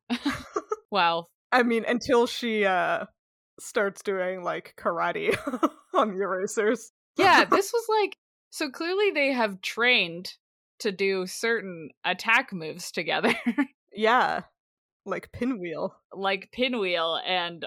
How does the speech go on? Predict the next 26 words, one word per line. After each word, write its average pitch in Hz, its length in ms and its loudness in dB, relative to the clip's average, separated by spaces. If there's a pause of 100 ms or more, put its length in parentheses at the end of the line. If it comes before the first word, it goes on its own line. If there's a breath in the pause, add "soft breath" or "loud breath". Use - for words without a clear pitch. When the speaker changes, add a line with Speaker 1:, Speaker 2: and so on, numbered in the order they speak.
Speaker 1:
on 190 160 -2
the 180 100 -6
count 196 320 0
of 180 160 -8
three, 185 440 -2
which 185 300 -8
means 175 460 -8
the 170 140 -6
count 180 300 -2
of 165 100 -10
one. 185 520 0
<laughs> - 460 -20
Speaker 2:
Yep. 208 340 0 (520)
Speaker 1:
Which 233 340 -2 (440)
is, 247 260 -2 (580)
'cause 254 160 -10
I, 277 240 0
I 240 120 0
don't 320 80 -2
remember 254 240 -2
specifically 175 640 -8
now, 135 260 -6
but 165 240 -8 (160)
I 208 60 -8
feel 370 220 -4
like 349 240 -2